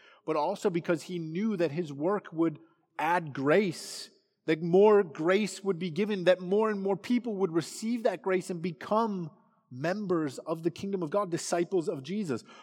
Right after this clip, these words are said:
Paul knew that the gospel was the treasure that every person needed, and that it needed to be offered to more and more people. And that's why he gave his life to that work.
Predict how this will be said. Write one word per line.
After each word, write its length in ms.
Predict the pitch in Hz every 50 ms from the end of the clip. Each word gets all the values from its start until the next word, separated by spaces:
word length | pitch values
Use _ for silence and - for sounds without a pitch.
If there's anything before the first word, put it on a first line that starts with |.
| - _ -
Paul 280 | - 196 196 208 233
knew 560 | 226 202 196 202 214 185 135 131 151 185 190 - _ _ _ _ _ -
that 160 | 165 180 151 -
the 60 | 175
gospel 760 | 139 127 143 180 170 202 226 - - - - 220 208 202 170
was 480 | 143 135 143 160 170 185 180 156 143 123 117 120
the 220 | 117 156 160 170 170
treasure 720 | - - - - 147 151 156 135 117 92 85 85 - - _ _ _ _ _ _ _ _ _ _ _ _ _ _ _ _ _ _ _ _ _ _ _ _ _ _ _ -
that 160 | 143 151 151
every 340 | 151 165 156 165 175 175 165
person 580 | - - 180 165 143 - 160 139 127 120 139 - _ -
needed, 440 | 123 123 123 113 98 92 85 80 - _ _ _ _ _ _ _ _ _ _ _ _ _ _ _ _ _ _ _ _ -
and 100 | 135 156
that 100 | 175 160
it 120 | 170 165
needed 300 | 170 180 202 196 208 175
to 40 | 175
be 140 | 160 170 175
offered 400 | 151 160 165 160 - 175 156 -
to 100 | - 160
more 240 | 151 156 160 160 160
and 140 | 156 151
more 280 | 151 151 165 175 196 190
people. 480 | 190 - 131 110 - - 156 180 190 _ _ _ _ _ _ _ _ _ _ _ _ _ _ _ _ -
And 100 | 120 127
that's 140 | 151 147 -
why 100 | 180 165
he 140 | 151 160 170
gave 380 | 143 123 156 151 165 175 165 -
his 220 | 156 151 135 139
life 320 | 139 135 139 143 139 - -
to 80 | - 139
that 200 | 120 117 117 120
work. 320 | 143 160 123 101 - -